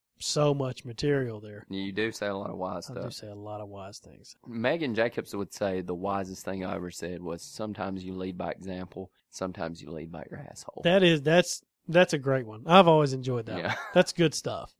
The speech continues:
Speaker 1: I mean, I was thoroughly impressed with that
Speaker 2: Yeah.
Speaker 1: when you said that.
Speaker 2: That's probably the
Speaker 1: Yeah.
Speaker 2: wisest thing I've ever said.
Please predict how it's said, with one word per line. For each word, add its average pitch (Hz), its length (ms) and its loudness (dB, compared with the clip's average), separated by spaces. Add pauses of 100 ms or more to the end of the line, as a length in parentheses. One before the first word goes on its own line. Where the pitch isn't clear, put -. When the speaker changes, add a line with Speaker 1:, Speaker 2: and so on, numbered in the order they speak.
(140)
Speaker 1:
I 170 200 8
mean, 170 140 6
I 165 80 8
was 180 220 6 (160)
thoroughly 165 320 8
impressed 135 340 0
with 113 120 -8
that 98 120 -6
Speaker 2:
Yeah. 139 180 6
Speaker 1:
when - 80 0
you - 60 -12
said - 160 -20
that. 101 80 -20 (140)
Speaker 2:
That's 139 160 2
probably 165 220 6
the 107 80 4
Speaker 1:
Yeah. 117 60 2
Speaker 2:
wisest 107 360 2
thing 98 200 0
I've 92 140 -2
ever 90 160 -2
said. 85 240 -6